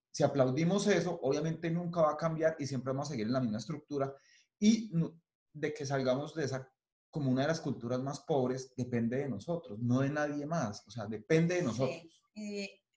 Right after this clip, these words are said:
Speaker 2: mira, Miguel, la verdad, este tema es fascinante,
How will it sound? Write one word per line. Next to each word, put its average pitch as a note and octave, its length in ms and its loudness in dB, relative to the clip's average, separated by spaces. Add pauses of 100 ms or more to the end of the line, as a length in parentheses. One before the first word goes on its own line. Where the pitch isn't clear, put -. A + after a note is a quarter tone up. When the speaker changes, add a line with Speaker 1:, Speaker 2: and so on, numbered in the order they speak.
(180)
Speaker 2:
mira, G3 340 -4 (340)
Miguel, E3 440 -14 (160)
la F3+ 180 -10
verdad, F3+ 440 -6 (480)
este G3 320 -10
tema G3+ 600 -4
es G#3 160 -10
fascinante, F#3+ 760 -10